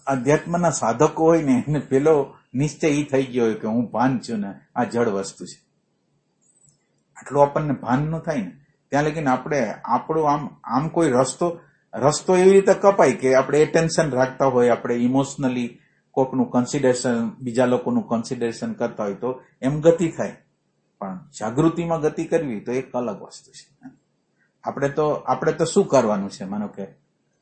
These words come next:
એ જે વિચાર આવ્યો તો એને જળમૂળથી કાપવાનો છે. આ ભાઈ પ્રશ્ન છે ને કે કર્મ કપાય કેવી રીતે? તો કર્મને જળમૂળથી કપાવો હોય તો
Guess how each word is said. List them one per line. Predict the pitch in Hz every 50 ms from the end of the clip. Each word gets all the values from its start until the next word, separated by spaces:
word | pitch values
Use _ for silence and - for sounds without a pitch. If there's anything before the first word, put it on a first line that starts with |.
| _ _ _ _ -
એ | - 127 139 135
જે | 120 139 139 123
વિચાર | 127 127 - 160 147 139
આવ્યો | 139 143 147 147 139
તો | - - 131
એને | 123 123 123 120 110 95 -
જળમૂળથી | 127 123 131 139 139 139 135 131 - 113
કાપવાનો | - 123 120 120 117 - - 107 92 85 85
છે. | - - -
આ | 104 107
ભાઈ | 92 104 101 110 113
પ્રશ્ન | - - 123 117 - - 143 139
છે | 135 - 202
ને | 208 220 - - _ _ _ _ _ _ _ _ _ _ _ _ _ -
કે | - 113
કર્મ | - - 139 139 143 147 147
કપાય | 139 - 156 147 143 170 160 165
કેવી | 160 - 180 175 156 127
રીતે? | 107 90 - 107 101 - - _ _ _ _ _
તો | - -
કર્મને | - - 143 147 151 165 165 165 160 143
જળમૂળથી | - 135 135 143 156 160 170 160 - 175
કપાવો | 165 - 160 160 - 165 165
હોય | 165 165 165
તો | 160 - 165 160 160 160 165 -